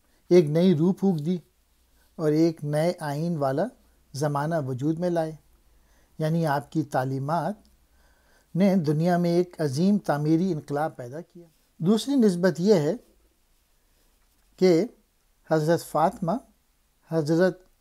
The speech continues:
अली रज़ी अल्लाह ताला अन्हो की ज़ौजा थीं। हज़रत अली जो हल अता के ताजदार और मुर्तज़ा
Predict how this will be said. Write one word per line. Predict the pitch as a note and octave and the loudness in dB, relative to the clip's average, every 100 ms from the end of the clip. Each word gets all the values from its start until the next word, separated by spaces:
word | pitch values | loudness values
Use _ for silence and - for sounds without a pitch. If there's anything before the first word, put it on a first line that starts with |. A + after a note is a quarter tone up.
| _ _ _ _ _ _ _ | _ _ _ _ _ _ _
अली | E3+ E3+ G3 | 0 4 6
रज़ी | E3 D3 | 4 4
अल्लाह | D#3+ D3+ D3+ D3+ | 2 2 2 0
ताला | D3+ C#3+ D#3 C#3+ | 0 0 0 -2
अन्हो | C3+ F3+ | -2 -4
की | G3 G#3 | -2 -2
ज़ौजा | D3+ C#3+ C#3+ C3+ F#3+ G#3 - A#3 - - - - - - - | -2 -2 -4 -2 -4 -6 -12 -20 -20 -20 -20 -20 -20 -20 -4
थीं। | G3+ F#3 - _ _ _ _ _ _ _ | 0 0 -4 _ _ _ _ _ _ _
हज़रत | D#3 D3+ E3 - | -2 0 0 -2
अली | E3 E3+ G3+ A#3+ - _ _ _ _ D3 | 0 2 2 -2 -10 _ _ _ _ -6
जो | D3+ | -4
हल | - F3+ | 0 0
अता | F3 E3 F#3 E3+ | 0 0 0 0
के | E3 | -2
ताजदार | C#3 C#3 C#3 B2+ E3+ D3 G3+ - _ _ _ _ _ - | -2 -2 -2 0 2 2 0 -8 _ _ _ _ _ -2
और | D#3 | 0
मुर्तज़ा | D3+ E3 E3 E3 D3 C3+ | 0 -2 0 0 2 -2